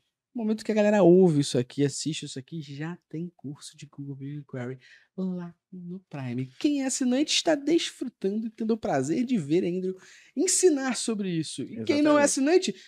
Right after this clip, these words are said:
Speaker 1: deve estar correndo agora pra poder assistir sua aula magnífica.
Speaker 2: O link vai estar na descrição
Speaker 1: É
Speaker 2: ou no
Speaker 1: isso aí.
Speaker 2: comentário fixado se você quiser assinar o Prime pra poder assistir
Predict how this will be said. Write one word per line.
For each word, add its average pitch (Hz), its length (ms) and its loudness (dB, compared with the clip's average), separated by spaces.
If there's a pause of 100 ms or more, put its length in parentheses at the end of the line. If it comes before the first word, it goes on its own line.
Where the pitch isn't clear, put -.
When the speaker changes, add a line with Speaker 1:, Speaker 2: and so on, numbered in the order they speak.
(140)
Speaker 1:
deve 294 120 4
estar 262 140 0
correndo 226 300 6
agora 180 240 4
pra 185 100 -2
poder 170 220 0
assistir 170 600 0
sua - 260 -4
aula 143 180 0
magnífica. 131 460 -10 (180)
Speaker 2:
O 220 120 10
link 196 400 8
vai 175 160 8
estar 131 380 -2
na 135 80 -2
descrição 131 640 -4
Speaker 1:
É - 20 -6
Speaker 2:
ou - 140 2
no 147 40 10
Speaker 1:
isso 160 80 6
aí. 151 60 -2
Speaker 2:
comentário 147 400 2
fixado - 400 -2
se 131 60 -12
você 131 180 -4
quiser 123 200 4
assinar 123 400 -2 (280)
o 151 100 -4
Prime 120 280 2
pra 117 120 -8
poder 117 220 -2
assistir 147 440 -8